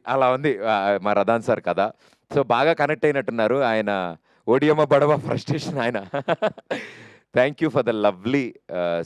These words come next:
song, sir, and a lovely ఆల్బమ్‌ని క్రియేట్ చేశారు. And అన్నిటికంటే ముఖ్యంగా ఈ సినిమా టోన్‌నే మార్చారు మీ మ్యూజిక్‌తో. ఆ, చాలా పొయెటిక్‌గా, చాలా, చాలా బాగా చూపించారు మమ్మల్ని అందరినీ. ఆ, ఒక సీన్ ఎలివేట్ చేయడానికి ఏ ఇన్‌స్ట్రుమెంట్ వాడితే కనెక్ట్ అవుతారు,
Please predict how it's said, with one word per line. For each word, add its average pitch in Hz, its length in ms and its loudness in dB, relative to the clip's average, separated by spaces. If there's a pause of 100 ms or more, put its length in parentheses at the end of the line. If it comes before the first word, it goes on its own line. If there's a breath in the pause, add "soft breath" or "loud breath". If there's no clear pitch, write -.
(100)
song, 92 280 -4
sir, 95 240 -2
and 87 140 -6
a 85 160 -6
lovely 107 280 -4
ఆల్బమ్‌ని 107 440 -2
క్రియేట్ 92 400 -8
చేశారు. 92 340 -6 (360 loud breath)
And 98 100 -6
అన్నిటికంటే 135 400 0
ముఖ్యంగా 127 600 0
ఈ - 160 -6
సినిమా 131 380 -4
టోన్‌నే 123 460 -2
మార్చారు 90 420 -8
మీ 80 100 -12
మ్యూజిక్‌తో. 78 540 -10 (560 soft breath)
ఆ, 90 180 0 (120)
చాలా 131 240 4
పొయెటిక్‌గా, 107 680 0 (100)
చాలా, 107 300 2
చాలా 101 140 2
బాగా 95 260 0
చూపించారు 85 400 -6
మమ్మల్ని 80 340 -10
అందరినీ. 85 400 -8 (500 soft breath)
ఆ, 95 80 -2
ఒక 95 120 -4
సీన్ 151 340 -4
ఎలివేట్ 139 420 2
చేయడానికి 127 640 -2 (240)
ఏ 113 100 2
ఇన్‌స్ట్రుమెంట్ 127 500 -2
వాడితే 110 520 2 (320)
కనెక్ట్ 110 300 -2
అవుతారు, 107 420 0